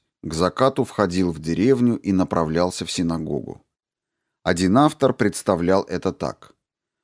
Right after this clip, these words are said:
Встречали его, скорее всего, радушно. Редко в какой деревне бывал постоянный раввин, и часто приходилось доверяться странствующим проповедникам, каким и был Иисус.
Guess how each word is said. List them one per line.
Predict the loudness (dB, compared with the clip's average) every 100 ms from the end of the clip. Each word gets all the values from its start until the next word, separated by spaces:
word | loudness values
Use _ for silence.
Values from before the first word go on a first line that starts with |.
| _
Встречали | -10 -2 -2 0 2 4 4
его, | 4 4 2
скорее | 0 0 2 2 0
всего, | -2 2 4
радушно. | 4 2 -4 -6 -10 -14 _ _
Редко | 0 2 2 0
в | 0
какой | 0 2 0
деревне | 2 4 4 4 2
бывал | 2 2 2 2
постоянный | -4 -2 0 0 2 2
раввин, | 2 0 -2 -6 -8 -12 _ _ _
и | -8
часто | 0 2 2 -2
приходилось | -2 0 0 2 2 2
доверяться | 0 0 2 2 0 -6
странствующим | -4 -2 -2 -2 -4 -6 -4 -4
проповедникам, | -4 -2 0 0 0 -2 -8 -10 -14 -16 _
каким | -6 -2 0 0
и |
был | 0 -2 -2
Иисус. | -4 -6 -12 -16 -18